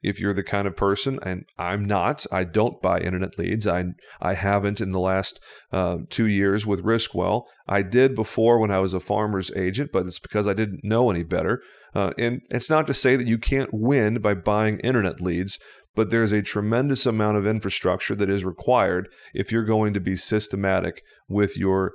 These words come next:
uh, internet leads, if you're gonna lean on an internet lead,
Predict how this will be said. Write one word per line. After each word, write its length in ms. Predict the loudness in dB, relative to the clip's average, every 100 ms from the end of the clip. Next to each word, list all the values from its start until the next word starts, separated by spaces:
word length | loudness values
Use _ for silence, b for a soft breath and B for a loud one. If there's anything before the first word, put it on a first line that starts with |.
| b _
uh, 80 | -4 0
internet 320 | 0 0 0
leads, 220 | -2 -2
if 100 | -2
you're 80 | -2
gonna 160 | -2
lean 400 | -2 0 0 2
on 140 | 0 -2
an 100 | -4 -4
internet 360 | -2 0 -2 -4
lead, 480 | -2 0 0 -2